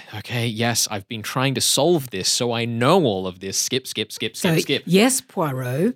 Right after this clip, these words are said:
Speaker 1: Yes.
Speaker 2: please do spell it out for us again and show us how you are the smartest person in the
Speaker 1: Yeah.
Speaker 2: room.
Speaker 1: And I, I thought that despite, you know, being very Ernest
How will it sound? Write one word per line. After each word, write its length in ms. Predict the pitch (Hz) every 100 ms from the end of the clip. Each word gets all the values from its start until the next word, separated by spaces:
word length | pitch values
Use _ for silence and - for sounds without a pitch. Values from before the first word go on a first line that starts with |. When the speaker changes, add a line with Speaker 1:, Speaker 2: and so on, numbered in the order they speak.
| _
Speaker 1:
Yes. 180 | 117 90
Speaker 2:
please 260 | 226 240 170
do 280 | - 226 302
spell 260 | - 170
it 100 | 151
out 220 | 139 -
for 180 | - 143
us 140 | 131 160
again 320 | 135 135 170
and 160 | 175
show 200 | 160 170
us 100 | 165
how 140 | - 160
you 340 | 156 170 226
are 40 | 147
the 120 | 156
smartest 400 | - 151 151 -
person 340 | 165 156 165
in 80 | 165
the 80 | 175
Speaker 1:
Yeah. 140 | 220
Speaker 2:
room. 180 | 254 - - _ -
Speaker 1:
And 400 | 127 127 123 120 -
I, 380 | 123 127 123 - -
I 120 | 127
thought 420 | - 113 - -
that 160 | - 110 - _ 92 _ - 107
despite, 920 | 107 117 - - 110 113 117 - - - -
you 100 | 101
know, 200 | 92 92 -
being 220 | 131 110
very 320 | 95 104 98 -
Ernest 760 | 101 98 98 - - - -